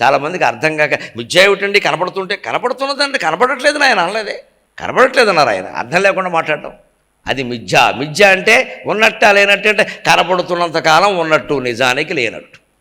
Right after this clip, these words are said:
కనపడుతున్నంత కాలం ఉంటుంది. మనం అందరం అపార్ట్మెంట్లో ఉంటున్నాం,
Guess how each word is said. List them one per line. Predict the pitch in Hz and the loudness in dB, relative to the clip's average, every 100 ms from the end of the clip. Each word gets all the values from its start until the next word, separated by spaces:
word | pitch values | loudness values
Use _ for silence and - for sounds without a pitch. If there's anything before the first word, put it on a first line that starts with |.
| _ - | _ -2
కనపడుతున్నంత | 151 220 254 269 269 254 | 2 2 2 2 2 4
కాలం | 269 269 262 | 4 4 2
ఉంటుంది. | 247 262 262 254 202 | -4 -4 -4 -4 -4
మనం | 180 | -2
అందరం | 180 220 220 | 0 2 4
అపార్ట్మెంట్లో | 190 220 226 226 247 240 240 | 6 4 2 -2 -6 0 0
ఉంటున్నాం, | 226 196 240 233 | -2 -2 0 0